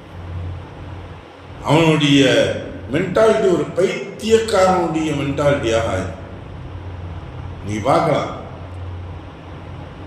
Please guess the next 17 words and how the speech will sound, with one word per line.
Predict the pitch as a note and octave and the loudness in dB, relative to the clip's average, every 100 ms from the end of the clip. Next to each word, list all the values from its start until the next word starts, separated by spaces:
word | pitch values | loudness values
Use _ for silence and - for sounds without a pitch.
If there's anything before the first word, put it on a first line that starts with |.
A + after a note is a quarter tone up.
| - - - | -14 -16 -2
அதிகமாக | A2+ E3 F3+ F3+ F#3+ G3 F#3+ | 4 6 6 6 4 4 4
இந்த | D#3+ D3+ C#3+ A2+ F#2 - - - - | 4 6 6 4 0 -8 -14 -16 -10
வெளிநாடுகளில் | B2+ F3 F#3+ F#3+ F3+ F3 E3 | -4 0 4 6 6 4 4
நாம் | D3+ D3 | 0 -2
சம்பாதித்து | D3 D#3 E3 D#3+ D3+ D3 | -2 2 4 4 4 2
எல்லாம் | D#3 D#3+ | 4 4
வருவாங்க, | C#3+ D3 D3+ C#3+ C3+ C3 B2 B2 - | 4 4 4 4 4 0 -2 -4 -4
வந்திருந்த | C#3+ E3 F3+ D#3+ D3+ | -2 2 2 2 0
அந்த | C#3+ B2+ A2+ - - - - - - | 0 0 -4 -6 -12 -14 -16 -14 -4
ஆசைகளில், | A#2 E3+ F3+ F3+ E3+ D#3 C3+ G#2+ - | 2 4 4 2 0 0 -2 -4 -4
தன்னுடைய | C3 C#3+ C#3+ C3 C3 C3 | -2 0 0 2 0 0
குழந்தைகள் | D#3 F3+ E3 D3+ | 0 4 4 2
மீது | D3 C3 C#3 | 0 0 0
இருக்கக்கூடிய | C3+ - B2+ A#2 | 0 -2 -2 2
அன்பு | B2+ F3+ F#3 E3 | 2 2 0 0
பற்றுதலின் | D#3 D3 D3 F3 D#3+ D3 C#3 C3 | 0 0 0 0 0 0 0 2
காரணமாக | B2 A#2+ A2 G#2 | 2 2 0 -2